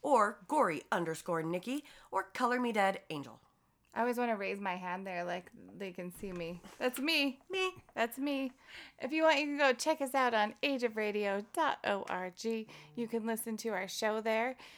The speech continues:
Speaker 2: You can shop the bazaar. You can check out other shows on our network. You can also donate to our Patreon. Um, there's a button for such things. Or you can go to patreon dot com slash color me dead podcast.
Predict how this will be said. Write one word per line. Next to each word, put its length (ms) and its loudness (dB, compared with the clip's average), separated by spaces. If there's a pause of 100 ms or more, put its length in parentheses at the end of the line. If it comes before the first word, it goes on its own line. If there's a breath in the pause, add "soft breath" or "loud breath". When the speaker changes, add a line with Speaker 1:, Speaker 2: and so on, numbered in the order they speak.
(120)
Speaker 2:
You 180 -4
can 320 -2
shop 420 0
the 100 -4
bazaar. 520 2
You 160 -4
can 200 -8
check 240 -6
out 160 -2
other 260 2
shows 340 0
on 140 0
our 100 0
network. 440 0
You 60 -6
can 120 0
also 400 2
donate 440 2
to 80 -4
our 180 2
Patreon. 720 -2 (680 loud breath)
Um, 360 6
there's 200 4
a 80 2
button 640 2 (400 loud breath)
for 160 2
such 240 2
things. 440 0 (460 loud breath)
Or 540 4
you 140 -4
can 100 0
go 160 2
to 80 -2
patreon 540 2
dot 240 0
com 340 0
slash 320 -2
color 240 -2
me 100 2
dead 240 2
podcast. 1080 0